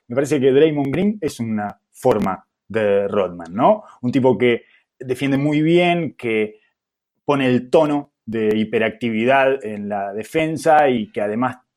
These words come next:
tiene esa capacidad de anticipación y es más bajo de lo que debería, etcétera.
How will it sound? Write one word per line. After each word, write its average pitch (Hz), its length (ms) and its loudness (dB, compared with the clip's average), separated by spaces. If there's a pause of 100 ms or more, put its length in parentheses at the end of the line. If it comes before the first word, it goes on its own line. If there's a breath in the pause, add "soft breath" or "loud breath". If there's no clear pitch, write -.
(140)
tiene 127 600 -2 (280)
esa 113 680 0
capacidad 123 360 -2
de 135 60 2
anticipación 131 840 0
y 110 200 -4
es - 240 -10 (180)
más 123 180 -2
bajo 135 300 2
de 104 80 2
lo 98 120 -2
que 101 80 -4
debería, 113 440 0
etcétera. 98 380 -8